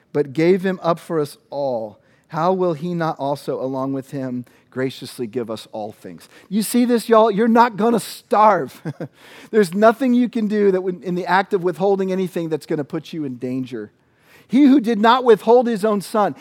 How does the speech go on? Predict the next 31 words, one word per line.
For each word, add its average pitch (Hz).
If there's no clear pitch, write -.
he 294
who 262
broke 226
his 262
vase 226
for 196
you 180
and 180
poured 269
out 226
himself 208
for 175
you, 160
the 202
Father 247
who 202
took 202
his 302
most 208
precious 175
possession 165
and 185
broke 226
it 220
and 175
poured 220
it 202
out 196
for 170
you, 185
he 202